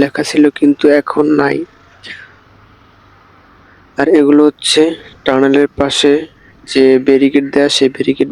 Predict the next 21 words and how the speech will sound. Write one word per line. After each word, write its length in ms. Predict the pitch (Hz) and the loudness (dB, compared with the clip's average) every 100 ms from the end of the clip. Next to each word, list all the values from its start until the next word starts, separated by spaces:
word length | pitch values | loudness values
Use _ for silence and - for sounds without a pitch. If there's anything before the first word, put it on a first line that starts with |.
| 143 | -4
বাগান। 300 | 131 135 147 - _ _ _ - - - | -2 -2 -4 -10 _ _ _ -20 -20 -20
এখানে 200 | - 143 139 139 | -6 0 0 2
নানান 260 | 135 139 139 | 0 0 0
ধরনের 300 | 139 135 139 - | 0 0 -2 -4
ফুল 220 | - 139 139 143 | 0 2 4 4
রয়েছে। 340 | 143 - - 147 - - - - - - - - - _ - 135 | 2 0 -8 -12 -14 -20 -20 -20 -20 -20 -20 -20 -20 _ -4 -2
আর 120 | 127 127 - _ _ _ - | -2 -4 -12 _ _ _ -4
এদিকটাও, 640 | 160 139 143 _ - 151 156 175 - - - | -2 0 -4 _ -2 0 0 -2 -10 -16 -6
এদিক 200 | 135 139 _ | -2 -2 _
থেকে 180 | - - 147 | -8 -4 -2
আমরা 140 | 143 143 139 | -2 -2 -4
আসছি, 320 | - - 147 175 _ - - - - | -8 -8 -8 -10 _ -20 -20 -20 -14
এখান 180 | 151 160 156 | -4 0 0
থেকে 180 | 147 - 160 - | 0 -2 -4 -2
টানেলের 460 | 143 139 143 147 143 | 0 2 2 2 2
ভিতর 200 | 135 143 143 | 0 -2 -2
দিয়ে 140 | 143 - | -4 -2
প্রতিদিন 540 | - 143 - 147 151 151 151 - - - | -2 -2 -2 0 2 0 -2 -14 -20 -12
শত 160 | - 139 139 | -8 -6 -4
শত 140 | 147 - 139 | -2 -2 0
গাড়ি 200 | 135 139 | 0 2